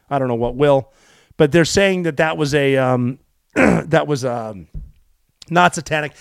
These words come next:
Having said that, I'm not even comfortable talking about it right now with all this other stuff with the,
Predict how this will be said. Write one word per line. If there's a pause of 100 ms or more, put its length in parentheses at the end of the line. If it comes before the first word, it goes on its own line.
(100)
Having
said
that,
I'm
not
even
comfortable
talking
about
it
right
now (380)
with
all
this
other
stuff
with
the,